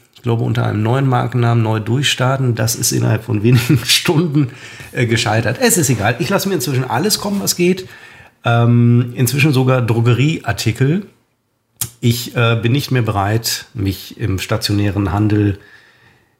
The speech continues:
äh, sehen zu lassen, weil es ist mir, es ist mir zu, zu statisch.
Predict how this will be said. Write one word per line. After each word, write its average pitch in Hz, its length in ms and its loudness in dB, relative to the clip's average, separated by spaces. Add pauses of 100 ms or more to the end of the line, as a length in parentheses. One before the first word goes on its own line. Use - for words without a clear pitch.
(120)
äh, 95 280 -2
sehen 110 320 2
zu 117 140 2
lassen, 127 640 2 (280)
weil 110 720 0 (1900)
es 120 180 -4
ist - 220 -4
mir, 120 540 4 (1300)
es - 160 -6
ist 139 160 -6
mir 123 180 0
zu, 120 560 0
zu - 140 -8
statisch. 120 720 -4